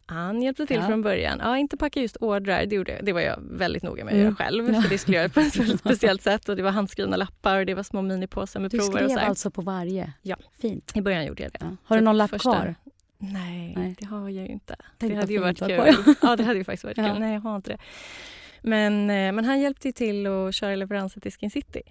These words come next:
Speaker 2: Mm.
Speaker 1: i början. Så han var ju liksom, han var ju våran bud-, eh, budgubbe.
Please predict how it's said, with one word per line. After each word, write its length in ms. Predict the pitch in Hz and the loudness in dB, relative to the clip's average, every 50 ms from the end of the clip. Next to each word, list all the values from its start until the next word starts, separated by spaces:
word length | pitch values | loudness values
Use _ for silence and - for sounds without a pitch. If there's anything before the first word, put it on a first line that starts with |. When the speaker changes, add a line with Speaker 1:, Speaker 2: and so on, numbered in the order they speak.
| _ - | _ -4
Speaker 2:
Mm. 440 | - 185 196 208 220 214 202 180 165 | 0 2 4 4 4 4 2 2 0
Speaker 1:
i 40 | 151 | -2
början. 380 | 147 190 - - - - - | -2 -4 -4 -6 -8 -10 -12
Så 120 | - - 220 | -8 -4 -2
han 180 | 226 247 262 | -2 0 0
var 80 | 254 254 | 0 -2
ju 100 | 240 226 | -2 -2
liksom, 680 | 202 190 196 185 185 180 180 - - - 214 214 214 240 - | -4 -6 -6 -6 -6 -6 -6 -8 -8 -10 -10 -12 -14 -14 -12
han 140 | 208 226 233 | -8 -6 -4
var 80 | 233 | -4
ju 60 | 233 | -4
våran 200 | 226 202 190 190 | -4 -4 -4 -4
bud-, 320 | 185 208 190 190 180 - - | -4 -6 -6 -6 -10 -10 -8
eh, 320 | 190 - 196 196 202 202 190 | -8 -8 -8 -8 -10 -6 -4
budgubbe. 400 | 196 214 185 185 220 226 - | -4 -4 -2 -2 -4 -4 -4